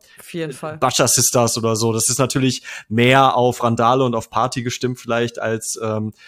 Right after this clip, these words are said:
Speaker 2: ich sag mal, Future Palace. Ihr habt jetzt vielleicht nochmal einen ganz anderen Ansatz. Ähm, aber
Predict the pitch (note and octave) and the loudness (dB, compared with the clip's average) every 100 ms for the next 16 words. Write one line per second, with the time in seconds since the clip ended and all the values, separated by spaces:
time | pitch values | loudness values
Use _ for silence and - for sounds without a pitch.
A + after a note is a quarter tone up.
0 | - - A2 A2+ - D3 D3 D3 C#3+ C#3 | -20 -6 0 0 0 0 4 4 6 4
1 | C#3 B2 - A#2 B2 A2 A2+ G#2+ G#2+ G2+ | 4 2 -2 -4 -2 -2 -2 -2 -4 -4
2 | A#2 B2+ B2+ A2+ B2+ B2+ B2 - - - | -2 -2 -4 -4 -2 -2 -2 -4 -8 -10
3 | - - _ A#2+ A#2 A2+ A2+ A#2+ - - | -18 -20 _ 2 2 4 0 -2 -8 -2
4 | A#2 B2+ C3+ - | 4 4 4 0